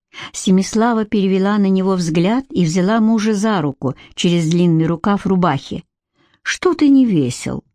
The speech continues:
Случилось что?" "Случилось. Ярко и Твердяту не видала?"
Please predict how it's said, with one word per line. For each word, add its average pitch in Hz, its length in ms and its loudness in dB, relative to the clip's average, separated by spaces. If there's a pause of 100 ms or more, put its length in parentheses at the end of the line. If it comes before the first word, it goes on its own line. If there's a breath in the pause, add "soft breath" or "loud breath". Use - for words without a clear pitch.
(340 loud breath)
Случилось 185 720 0
что?" 247 420 -2 (840)
"Случилось. 165 920 -2 (720 loud breath)
Ярко 180 580 0
и 202 200 0
Твердяту 180 720 0
не 160 220 4
видала?" 165 560 0